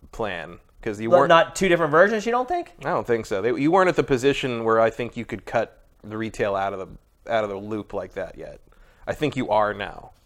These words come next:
Speaker 1: I think, I th-, 'cause I think, I think that, that, that has shifted tremendously. The digital sales thing,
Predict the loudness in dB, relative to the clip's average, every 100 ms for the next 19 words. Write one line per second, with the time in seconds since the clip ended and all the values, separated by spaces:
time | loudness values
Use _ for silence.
0 | _ _ -8 -4 -2 -4 0 0 0 -2
1 | -2 0 0 0 0 -2 -6 -16 _ -20
2 | _ _ _ _ -8 -6 -2 -2 4 6
3 | 6 4 -4 _ 0 2 2 -4 -20 -20
4 | _ _ _ _ _ _ _ _ 2 2
5 | 2 -4 -4 -4 -4 -8 -8 -10 -8 -6
6 | -8 -8 -8 -8 -4 -4 0 -2 0 -2
7 | 0 0 -4 -8 -8 -12